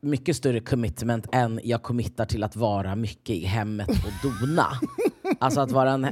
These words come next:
Speaker 1: att vara en hemmafru, eh,
Speaker 2: Att vara en
Speaker 1: är ju
Speaker 2: actual
Speaker 1: också
Speaker 2: hemmafru.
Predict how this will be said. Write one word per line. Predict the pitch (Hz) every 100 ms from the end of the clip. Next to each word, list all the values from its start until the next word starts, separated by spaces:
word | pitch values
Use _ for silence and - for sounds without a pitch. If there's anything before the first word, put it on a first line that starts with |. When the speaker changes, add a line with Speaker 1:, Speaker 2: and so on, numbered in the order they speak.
| -
Speaker 1:
att | 143
vara | 147 143
en |
hemmafru, | 156 143 139 - 208 214 190 165
eh, | 101 58 50 -
Speaker 2:
Att | 233
vara | 240 233
en | 156
Speaker 1:
är | 143
ju | 147
Speaker 2:
actual | 220
Speaker 1:
också | 208
Speaker 2:
hemmafru. | 220 151 131 160 170 208